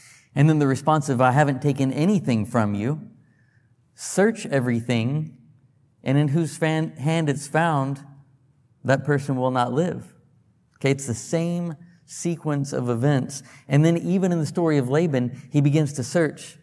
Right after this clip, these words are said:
the tents from the oldest to the youngest, just as here they search the, the bags from the oldest to the youngest. So it's a fascinating thing here, right? We have three stories of pursuing and overtaking.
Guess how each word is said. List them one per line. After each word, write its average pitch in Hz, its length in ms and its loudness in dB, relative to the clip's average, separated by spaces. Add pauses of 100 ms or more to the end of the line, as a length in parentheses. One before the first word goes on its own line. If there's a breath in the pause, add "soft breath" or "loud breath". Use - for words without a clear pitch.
(160)
the 131 100 0
tents 143 520 -4 (160 soft breath)
from 143 200 2
the 131 80 4
oldest 139 520 0 (160)
to 139 100 0
the 123 100 0
youngest, 123 520 -4 (180)
just 127 260 -2
as 120 200 0
here 127 580 -2
they 120 100 0
search 123 380 -2
the, 113 160 2
the 117 380 -4
bags 117 400 0
from 113 160 -4
the 113 80 -4
oldest 117 440 -4 (260 soft breath)
to 120 100 -4
the 110 100 0
youngest. 110 560 -4 (1200 loud breath)
So 151 140 2
it's 143 120 0
a 143 60 4
fascinating 147 960 0
thing 180 240 0
here, 117 180 2
right? 123 220 0
We 127 160 -2
have 117 240 -4
three 151 240 -4
stories 135 800 -2
of 117 160 -6
pursuing 139 480 -4
and 131 100 -4
overtaking. 131 800 -4